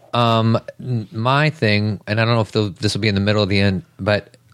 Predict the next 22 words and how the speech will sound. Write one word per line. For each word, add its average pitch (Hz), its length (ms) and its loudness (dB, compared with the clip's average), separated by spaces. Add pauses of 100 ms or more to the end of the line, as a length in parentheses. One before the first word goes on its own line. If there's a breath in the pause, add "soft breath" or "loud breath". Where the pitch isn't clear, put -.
Ladies, 127 480 0
if 117 140 -2
you're 104 100 2
listening, 123 640 0 (1300)
we're 113 160 0
gonna 127 180 0
talk 113 420 0
about 95 360 0
a - 60 -8
point - 380 -2
system 101 560 -2
as 98 300 -2
it 95 480 -2
pertains 101 460 -4
to 95 240 -6
love 104 400 0
and 95 100 -2
how 92 220 0
a 90 60 0
man, 104 540 0 (220)
generally 120 400 0
speaking, 104 680 -2